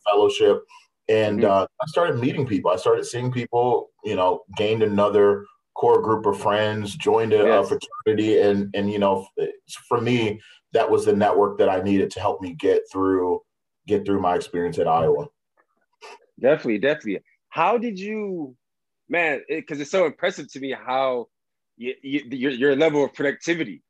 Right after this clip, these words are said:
Speaker 2: like, because like you said, you were depressed and, and, and, and, and you had notions and thoughts of suicide and things like that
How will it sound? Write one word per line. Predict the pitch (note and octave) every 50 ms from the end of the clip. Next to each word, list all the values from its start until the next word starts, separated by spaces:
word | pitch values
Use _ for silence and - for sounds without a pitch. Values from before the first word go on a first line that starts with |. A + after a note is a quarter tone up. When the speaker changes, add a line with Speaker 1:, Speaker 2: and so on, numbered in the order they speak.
| _ -
Speaker 2:
like, | G#2 G#2 - - F3
because | A#2 - - B2+ A#2+ G2
like | B2 B2+ B2
you | A2+
said, | - - D#3+ D#3 C#3+ C3 A#2 - _ _ _ _ _ _ _
you | G#2 A2+ B2+ B2+ B2+
were | A#2+ B2 A#2+ A2+
depressed | G2 G#2 - - - D3+ D3 C#3+ C#3 - -
and, | C3 B2 A#2+
and, | G#2+ G#2 G#2+ G#2
and, | F2 F#2 G2 F#2 F2 F#2+ F2+ - -
and, | F#2 F#2 F2+ - -
and | F2 F2 F2 F2 E2+ E2+
you | F#2+ G#2
had | G#2+ G2+ F2 F2+
notions | A2+ B2+ B2 - A#2+ A2+ G#2
and | G2 E2+ -
thoughts | A#2 A2+ - - -
of | -
suicide | - C3 B2+ A#2 - B2 A#2+ A2
and | F#2+
things | A#2 A2+ G2+
like | A2+ G#2 - -
that | C3 A#2+